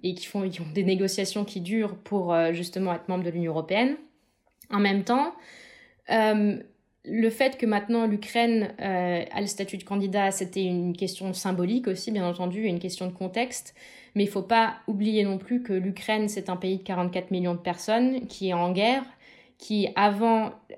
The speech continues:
la guerre, est complètement indépendant, indépendamment de si on soutient l'Ukraine ou pas, ce que je fais, euh, c'était un pays qui avait aussi énormément de problèmes avec l'état de droit et de la corruption. Donc c'est des...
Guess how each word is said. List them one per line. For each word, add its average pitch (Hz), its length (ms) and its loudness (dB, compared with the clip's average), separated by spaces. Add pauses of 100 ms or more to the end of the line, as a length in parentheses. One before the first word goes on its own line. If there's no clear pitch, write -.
la 202 180 0
guerre, 196 380 2 (160)
est 185 100 0
complètement 202 440 -2
indépendant, 185 680 -2 (100)
indépendamment 202 720 0
de 180 220 -2
si - 500 -8
on 175 480 -2
soutient 202 460 -2
l'Ukraine 180 380 0
ou 180 60 0
pas, 247 280 4 (260)
ce - 120 -20
que 180 100 -2
je - 160 -6
fais, 262 220 -2 (560)
euh, 180 360 2
c'était 190 260 -6
un 190 80 -2
pays 202 220 0
qui 208 140 -4
avait 175 140 2
aussi 175 260 0
énormément 196 380 0
de 190 40 -4
problèmes 180 280 0
avec 170 180 0
l'état 175 240 -2
de 180 40 -2
droit 185 180 0
et - 20 2
de 202 60 0
la 180 80 2
corruption. 196 480 -4 (300)
Donc 208 140 0
c'est 208 140 0
des... 190 640 2